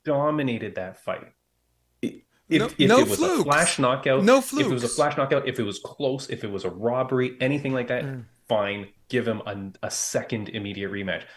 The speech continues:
Speaker 1: But now you are crazy to say that.
Speaker 2: That would be insane.
Speaker 1: I, I was saying, I was posting it before the fight. I said, "Hey, when Sean wins, no immediate rematch."
Speaker 2: Mm.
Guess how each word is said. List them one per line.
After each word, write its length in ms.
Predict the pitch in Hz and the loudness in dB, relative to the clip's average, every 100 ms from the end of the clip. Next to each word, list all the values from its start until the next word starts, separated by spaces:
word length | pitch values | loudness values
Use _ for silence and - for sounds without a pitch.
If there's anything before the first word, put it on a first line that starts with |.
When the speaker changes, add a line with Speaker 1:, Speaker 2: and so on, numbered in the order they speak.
| - | -4
Speaker 1:
But 200 | 117 107 | 0 2
now 420 | 107 107 113 151 139 | 2 2 2 0 0
you 180 | 117 107 | 0 0
are 180 | 98 - - | 0 -4 -12
crazy 760 | 143 135 143 170 196 170 120 101 | -6 -4 0 2 4 2 0 -4
to 140 | 101 | -6
say 260 | - 95 87 | -4 -6 -8
that. 220 | - - _ - | -10 -12 _ -6
Speaker 2:
That 100 | 151 | -4
would 100 | 143 | -2
be 120 | 139 | -4
insane. 280 | 131 127 131 | -4 -4 -2
Speaker 1:
I, 140 | 117 113 - - | -2 -2 -10 0
I 140 | 113 | 2
was 180 | 127 131 | 2 0
saying, 220 | 131 127 117 | -2 -4 -2
I 100 | 123 | -2
was 140 | 135 | -2
posting 460 | - 120 120 120 110 | -4 -6 -6 -8 -8
it 200 | 98 - | -8 -8
before 960 | 92 - - - 117 110 123 147 165 - | -10 -10 -8 2 2 4 2 0 -6 -6
the 100 | 104 | -6
fight. 440 | - 95 101 135 - | -2 0 0 -4 -8
I 100 | 98 | -10
said, 240 | - 98 | -4 -4
"Hey, 400 | - 117 92 87 - | 0 0 -2 -6 -8
when 360 | 101 104 117 | -4 0 0
Sean 460 | 123 - 120 117 113 | 0 -4 -4 -4 -2
wins, 520 | 135 104 95 143 - _ _ _ _ - | -2 -2 -4 -8 -10 _ _ _ _ -8
no 300 | 107 107 113 | -2 0 0
immediate 460 | 113 107 101 104 104 | 0 -2 -2 -4 -4
rematch." 460 | 107 87 - - - - _ 214 | -6 -8 -12 -14 -18 -18 _ -4
Speaker 2:
Mm. 240 | 165 | -4